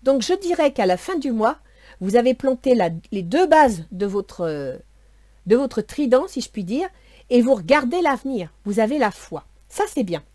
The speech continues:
Alors, voyons voir dans le tirage relationnel ce que vous me sortez.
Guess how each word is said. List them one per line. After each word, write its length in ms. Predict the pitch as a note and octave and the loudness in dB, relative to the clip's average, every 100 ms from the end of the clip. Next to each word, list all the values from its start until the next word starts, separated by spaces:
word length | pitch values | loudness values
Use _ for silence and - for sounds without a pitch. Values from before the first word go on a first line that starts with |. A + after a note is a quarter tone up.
| _ - - - - | _ -20 -20 -20 -2
Alors, 220 | C4+ B3 G#3+ | 4 6 6
voyons 280 | F#4+ F#4+ | 4 4
voir 180 | D4+ E4 | 4 2
dans 120 | B3 | 4
le 380 | A#3 G#3+ G3+ G3 G3 | 2 2 2 -2 -4
tirage 440 | - C#4+ C4+ A3+ F#3+ | -6 0 0 0 -4
relationnel 920 | F#3+ G#3 C4+ A#3+ - F#3+ F3 G3 C#4+ - - - | 0 4 4 2 -2 -4 0 2 2 0 -16 -20
ce 100 | - | -6
que 100 | C#4 | 2
vous 140 | C4+ D4+ | 2 2
me 60 | |
sortez. 460 | C4+ B3+ - E3+ | -2 -4 -2 -8